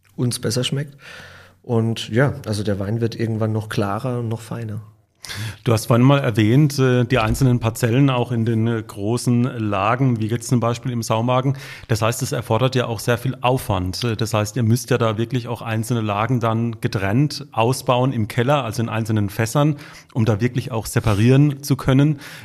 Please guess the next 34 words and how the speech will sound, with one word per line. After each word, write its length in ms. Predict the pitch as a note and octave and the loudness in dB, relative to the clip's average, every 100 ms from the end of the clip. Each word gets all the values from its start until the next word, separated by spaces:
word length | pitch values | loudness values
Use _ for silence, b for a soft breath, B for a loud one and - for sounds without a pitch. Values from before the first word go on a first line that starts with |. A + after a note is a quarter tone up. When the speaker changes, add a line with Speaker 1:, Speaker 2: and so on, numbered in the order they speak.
| B | B
Speaker 2:
Wie 180 | A2+ | 0
läuft 280 | B2 B2+ C3+ | 4 4 2
es 120 | C#3+ | 0
denn 120 | - C#3 | 0 0
ab, 300 | B2 - - | 0 -4 -4
gerade 240 | - G#2+ | -2 0
in 80 | G#2+ | -2
solchen 440 | A2+ G#2 F2+ G2+ | 0 -2 -2 -4
großen 420 | - G#2+ G2 G#2 | -4 -4 -4 -4
Lagen? 400 | F#2 F2 F2+ G#2 F#2 B B B B | -4 -6 -8 -10 -12 B B B B
Speaker 1:
Ja, 200 | - A2 | -2 0
also 180 | C3 A#2+ | 2 2
wir 80 | B2 | 2
haben 160 | B2+ C#3 | 4 4
das 180 | - | 2
Weingut 280 | A2 A#2+ C3+ | 0 2 2
hier 80 | C#3 | 2
gebaut, 380 | B2 - A2+ B2 | 2 2 2 2
nicht 240 | B2 B2+ | 0 0
um 120 | B2 A2 | -2 -2
mehr 200 | A2 B2+ | -2 -2
Flaschen 320 | B2+ B2 B2 | -4 -4 -6
abzufüllen, 540 | A#2+ - - C3+ C#3 | -6 -6 -2 0 0
sondern 300 | B2 A2+ A2 | 0 -2 -2
eigentlich 300 | - A2+ A2+ | -2 -4 -2
nur, 160 | A2+ A2+ | -2 -2
um 100 | A2+ | -2
unsere 320 | A2+ A2 A2 | -4 -4 -4
viele 280 | G#2+ A#2 A#2 | -2 -4 -2
kleinen 300 | A#2 G#2+ G#2 | 0 0 0
Fässer 260 | - B2+ | -2 -2
hitstellen 500 | G2+ G#2 - G#2+ G2+ | -2 -2 -4 -4 -4
zu 100 | F#2+ | -6
können, 300 | G#2+ B2 C#3 | -4 4 6